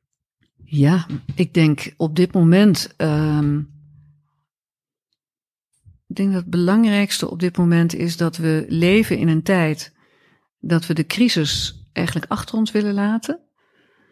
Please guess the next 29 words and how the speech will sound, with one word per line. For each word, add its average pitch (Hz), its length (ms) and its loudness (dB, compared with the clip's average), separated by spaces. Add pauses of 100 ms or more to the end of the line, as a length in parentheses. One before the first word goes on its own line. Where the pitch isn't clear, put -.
(440)
Ehm, 160 720 -2 (280)
iedereen 175 440 2
weer 165 160 4
het 165 100 -6
normale 170 500 0
leven 185 380 -2
wil 185 180 -4
hebben 220 420 -6 (520)
en 160 220 -6 (100)
terug - 260 0
wil 175 320 2
naar 165 180 -2
zoals 160 280 0
het 147 100 -2
was. 175 420 2 (1500)
En 185 120 0
de 185 60 4
praktijk 214 500 0
is 165 420 -2
dat 170 180 -2
er 165 60 -2
nog 165 100 0
heel 185 180 0
veel - 140 -6
ongewis 175 480 -2
is 156 160 -2
voor 170 140 -4
dit 147 140 -2
najaar. 170 520 2